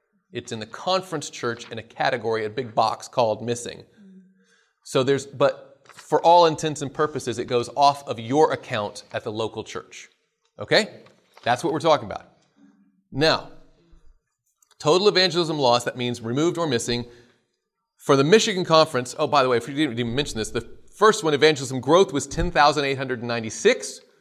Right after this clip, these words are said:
That means in fifteen years, we've had almost eleven thousand baptisms of profession of faith in the Michigan Conference. Okay?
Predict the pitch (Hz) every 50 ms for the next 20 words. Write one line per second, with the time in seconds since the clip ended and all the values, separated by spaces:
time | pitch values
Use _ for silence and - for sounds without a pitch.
0 | _ _ _ _ _ _ _ _ - 123 127 139 135 131 120 104 - 185 185 185
1 | - 190 180 156 147 165 165 143 143 117 135 131 131 123 135 139 139 139 135 -
2 | 113 123 147 170 165 165 156 135 143 139 139 143 143 131 - 139 135 139 139 -
3 | - - - _ _ _ _ _ _ - - 139 143 143 - 143 131 147 135 -
4 | 131 - - - - 127 120 - 131 117 117 - 120 113 107 - 113 110 107 110
5 | 104 - - 113 104 107 92 - - - _ - - _ _ _ _ _ - -
6 | - - - 110 - 127 135 175 226 220 -